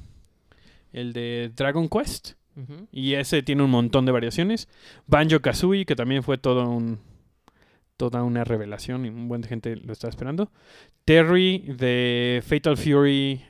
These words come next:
Speaker 1: o de King of Fighters,
Speaker 2: Ujú.
Speaker 1: que es muy parecido a, a Kenny Ryu. Y, eh, Byleth, que es de, mm, este, de Fire Emblem, del último Fire Emblem que salió, que también tiene, e-,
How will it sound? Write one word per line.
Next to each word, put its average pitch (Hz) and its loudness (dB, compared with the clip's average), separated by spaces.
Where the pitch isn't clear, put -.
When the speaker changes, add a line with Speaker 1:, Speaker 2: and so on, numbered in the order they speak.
Speaker 1:
o 123 -4
de 117 -4
King 139 -6
of 127 -4
Fighters, 135 -6
Speaker 2:
Ujú. 151 -16
Speaker 1:
que 117 -8
es 110 -10
muy 127 -4
parecido 117 -6
a, 107 -10
a 104 -12
Kenny 131 -4
Ryu. 131 -2
Y, 127 -4
eh, 120 -10
Byleth, 120 -4
que 120 -6
es - -12
de, 127 -2
mm, 127 -8
este, 117 -6
de 143 -6
Fire 175 6
Emblem, 135 2
del 127 0
último 143 0
Fire 135 2
Emblem 123 -2
que 113 -8
salió, 110 -10
que 131 -4
también 131 -2
tiene, 131 -2
e-, 131 -6